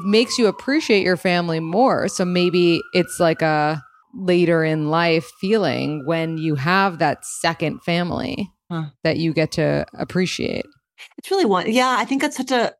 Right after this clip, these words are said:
Speaker 2: I hadn't thought of it that way. And it's such a great point. And where I want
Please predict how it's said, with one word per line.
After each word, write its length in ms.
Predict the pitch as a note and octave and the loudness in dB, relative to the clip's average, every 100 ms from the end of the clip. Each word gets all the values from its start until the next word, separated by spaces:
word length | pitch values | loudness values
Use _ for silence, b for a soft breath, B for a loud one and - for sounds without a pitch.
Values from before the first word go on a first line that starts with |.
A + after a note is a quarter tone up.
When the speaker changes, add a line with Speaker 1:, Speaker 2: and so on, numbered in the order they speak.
| - - | -10 -6
Speaker 2:
I 160 | - | 0
hadn't 300 | G#3+ A#3 A3+ | 0 2 0
thought 180 | A3 G#3 | 0 0
of 60 | G#3 | 0
it 40 | |
that 140 | E3+ - | 0 0
way. 160 | D3+ | 0
And 80 | D3+ | 0
it's 100 | E3 | -2
such 140 | F#3+ | -2
a 80 | G3 | -2
great 600 | E3+ D#3+ D#3+ D#3+ F3 - | -4 -4 2 4 4 0
point. 680 | - - D3 C#3+ F3 G#3 - b b b b _ | -10 -6 -2 0 0 -2 -6 b b b b _
And 640 | F#3+ E3+ D#3+ D#3 D#3 D3+ D#3 - _ _ - | -2 0 0 -2 0 0 -2 -8 _ _ -4
where 240 | F3 F#3 | 0 2
I 80 | F3+ | 2
want 420 | E3+ E3+ E3+ - | 2 2 0 -6